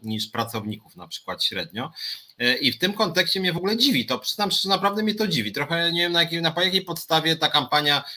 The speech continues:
w tym duchu się toczy, że nagle, e, głó-, i właściwie głównym obecnie chyba bohaterem,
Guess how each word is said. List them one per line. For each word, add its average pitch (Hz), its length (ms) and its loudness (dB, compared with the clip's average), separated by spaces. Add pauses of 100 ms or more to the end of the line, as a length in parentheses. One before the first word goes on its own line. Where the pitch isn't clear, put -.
w - 40 -20
tym 139 180 0
duchu 139 200 -4
się 127 160 -2
toczy, 107 320 -2
że 175 160 0
nagle, 208 460 4 (420)
e, 139 220 4
głó-, 135 260 0
i 156 180 -6
właściwie 156 300 2
głównym 226 360 4
obecnie 135 400 2
chyba 131 300 4
bohaterem, 117 840 4